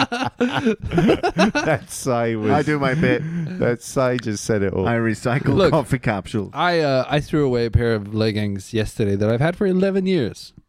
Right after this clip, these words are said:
Speaker 3: So
Speaker 2: And you felt dirty
Speaker 3: I felt
Speaker 2: throwing them away?
Speaker 3: No,
Speaker 2: or?
Speaker 3: I miss them. They were banana ones.
Speaker 1: Uh, yeah,
Speaker 2: Aw.
Speaker 1: they, like, leggings, you get attached to. That's true.
Speaker 3: Yeah, jogger, joggers,
Speaker 1: You
Speaker 3: whatever.
Speaker 1: go through a lot together.
Speaker 2: They get attached to you as well.
Speaker 1: <laughs> Yeah, exactly. But, but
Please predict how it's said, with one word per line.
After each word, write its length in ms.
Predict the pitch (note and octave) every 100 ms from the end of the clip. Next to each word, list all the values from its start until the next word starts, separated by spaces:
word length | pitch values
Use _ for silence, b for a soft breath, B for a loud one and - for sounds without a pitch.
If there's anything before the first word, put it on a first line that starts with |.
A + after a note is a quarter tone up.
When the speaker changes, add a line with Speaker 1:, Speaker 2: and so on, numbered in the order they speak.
| _
Speaker 3:
So 540 | - B2 A2+ A2 A2 G2+ _ _ _ _ _ _ F#2+
Speaker 2:
And 160 | F#2+
you 80 | G#2
felt 280 | - G2 -
dirty 440 | F#2+ G2+ A2+ A#2 _ - C#3
Speaker 3:
I 60 |
felt 220 | - D3+ -
Speaker 2:
throwing 260 | A2+ A2+
them 140 | A2 A2
away? 280 | G#2+ A2+
Speaker 3:
No, 100 | D#3 C#3
Speaker 2:
or? 60 |
Speaker 3:
I 60 | D#3
miss 280 | D3+ C3 -
them. 300 | A2 A2+ A#2
They 60 | A#2+
were 100 | A#2
banana 400 | A#2+ A#2 A2+ G#2+
ones. 300 | G#2+ A2+ _ -
Speaker 1:
Uh, 140 | B2 A#2+ -
yeah, 200 | - B2+
Speaker 2:
Aw. 320 | G#2 G2 F#2+ F#2 - _ -
Speaker 1:
they, 100 | -
like, 200 | A#2+ A#2+
leggings, 580 | C#3 D3 B2+ G#2 F2 - -
you 200 | F#2+ F2+
get 180 | F#2+ -
attached 460 | - F2 E2+ - -
to. 80 | F#2+ -
That's 200 | - A#2+
true. 320 | C#3+ C2+ - -
Speaker 3:
Yeah, 200 | D3+ A2+
jogger, 440 | G2+ C3 A2+ -
joggers, 380 | - B2+ A2+ G#2
Speaker 1:
You 80 | G#2+
Speaker 3:
whatever. 140 | G#2+
Speaker 1:
go 120 | G2+
through 240 | - - D#2
a 80 | D2
lot 240 | E2 -
together. 340 | - D2 C2
Speaker 2:
They 120 | C2 A2+
get 160 | G#2+
attached 380 | G2+ - G#2 -
to 80 | G2+
you 200 | A2 G2+
as 100 | F#2
well. 220 | A#2 A#2+
Speaker 1:
<laughs> 140 | G2+ A#2
Yeah, 180 | A2
exactly. 540 | F2 - F#2+ F2 D2 C#2 B B B B B B B -
But, 300 | B2 B2 -
but 180 | C3+ C3